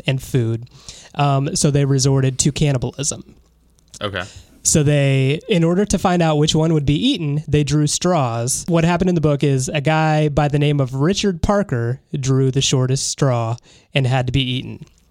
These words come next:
Speaker 1: So
Speaker 2: Okay.
Speaker 1: the crew ate this boy in order to survive, and that's pretty much the gist of the story. Fast forward to May nineteenth, eighteen eighty-four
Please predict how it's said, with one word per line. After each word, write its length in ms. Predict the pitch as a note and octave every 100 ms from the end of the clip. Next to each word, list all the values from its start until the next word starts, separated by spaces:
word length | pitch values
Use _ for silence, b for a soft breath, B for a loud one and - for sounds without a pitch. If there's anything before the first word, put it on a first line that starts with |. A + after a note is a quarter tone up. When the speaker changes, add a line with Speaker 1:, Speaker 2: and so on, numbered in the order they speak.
| _ -
Speaker 1:
So 420 | - B2+ B2 A#2+
Speaker 2:
Okay. 160 | F#2 G#2
Speaker 1:
the 80 | C#3
crew 320 | - F3+ F#3
ate 200 | F3 D#3+
this 140 | E3+ E3
boy 460 | D3+ C#3 C3 C3 - B B
in 140 | C3+
order 240 | C3+ C3+ C#3
to 120 | C#3
survive, 560 | D3+ B2+ A#2+ A2+ A2+ - B B -
and 540 | C3 B2+ A#2+ A#2 A#2 -
that's 220 | C#3+ C3+
pretty 220 | - D3
much 200 | C3+ B2+
the 120 | C#3
gist 280 | B2 B2+ A2+
of 80 | A#2
the 60 | A2+
story. 440 | - - - - _ _ _ _ _ _ - _ - _ B B B
Fast 320 | - A#3+ B3+
forward 480 | - C4+ G#3 D#3+ E3
to 160 | - F3
May 220 | D3+ F3+
nineteenth, 600 | G#3 G3 F3 G#3+ D#3+ D#3 -
eighteen 380 | D3+ D3 E3+ D#3+
eighty-four 640 | D#3 D#3 F#3 D3+ A#2 B2+